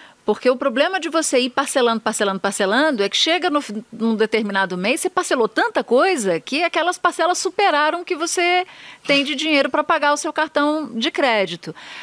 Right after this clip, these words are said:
Mas eu tento fazer isso e você tem razão. É, quando eu fui pra fora do Brasil, da primeira vez que eu fui, fiz uma viagem pra fora,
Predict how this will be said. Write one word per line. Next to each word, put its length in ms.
Mas 160
eu 100
tento 300
fazer 280
isso 340
e 20
você 240
tem 180
razão. 460
É, 260
quando 220
eu 80
fui 340
pra 220
fora 240
do 80
Brasil, 340
da 100
primeira 340
vez 180
que 80
eu 40
fui, 200
fiz 220
uma 160
viagem 440
pra 140
fora, 580